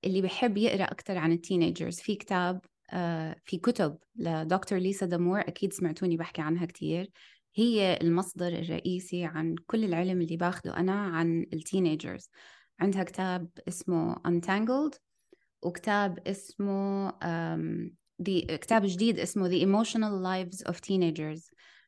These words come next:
آه، الحياة العاطفية، آه، للمراهقين. آم، إذا بتقروا إنجليزي، آه، أي، آه،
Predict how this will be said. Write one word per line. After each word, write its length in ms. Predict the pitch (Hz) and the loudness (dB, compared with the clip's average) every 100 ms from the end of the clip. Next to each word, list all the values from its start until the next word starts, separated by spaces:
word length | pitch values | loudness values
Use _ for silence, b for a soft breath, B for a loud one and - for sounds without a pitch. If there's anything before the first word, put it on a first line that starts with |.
| b - | b -2
آه، 260 | 160 156 | 0 0
الحياة 360 | 170 - 190 190 | -2 -2 0 2
العاطفية، 880 | 196 170 170 170 202 196 185 180 185 _ _ _ _ - | 2 -2 -4 -6 -2 0 0 -2 -4 _ _ _ _ -4
آه، 160 | 165 | -2
للمراهقين. 920 | 170 180 180 160 170 170 - 156 170 - _ _ _ _ 175 | 2 6 6 4 -2 -4 -2 -4 -4 -12 _ _ _ _ 0
آم، 580 | 170 160 156 160 185 - - | 2 2 0 -4 -6 -10 -6
إذا 120 | 170 | -6
بتقروا 360 | 170 208 196 | -2 0 2
إنجليزي، 600 | 165 180 185 185 185 214 - _ - | 2 2 0 -2 -2 -4 -8 _ -6
آه، 340 | 170 165 170 - _ _ _ _ _ _ _ _ _ _ _ _ _ _ - | -4 -4 -6 -10 _ _ _ _ _ _ _ _ _ _ _ _ _ _ -4
أي، 180 | 208 - | -2 -2
آه، 160 | - | -6